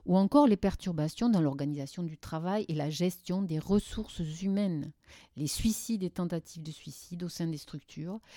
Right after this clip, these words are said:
les situations de maltraitance, et cetera. Leur signalement devra être réalisé directement auprès de l'A R S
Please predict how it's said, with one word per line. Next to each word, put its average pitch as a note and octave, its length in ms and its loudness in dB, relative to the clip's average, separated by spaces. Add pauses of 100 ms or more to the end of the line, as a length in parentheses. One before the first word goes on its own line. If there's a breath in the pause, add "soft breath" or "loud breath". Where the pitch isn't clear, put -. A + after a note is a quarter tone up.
(120)
les C#3+ 100 -6
situations D#3+ 500 -2
de F3+ 100 0
maltraitance, E3 720 -8 (160)
et A3 140 0
cetera. C#3+ 500 -12 (920 soft breath)
Leur E3+ 140 2
signalement G#3 560 6
devra D#3 260 0 (100)
être E3+ 260 -2
réalisé D#3+ 380 0
directement G#3+ 800 2
auprès G#3 220 -2
de E3 60 -4
l'A D3 220 0
R D3 60 -6
S F#3+ 200 -4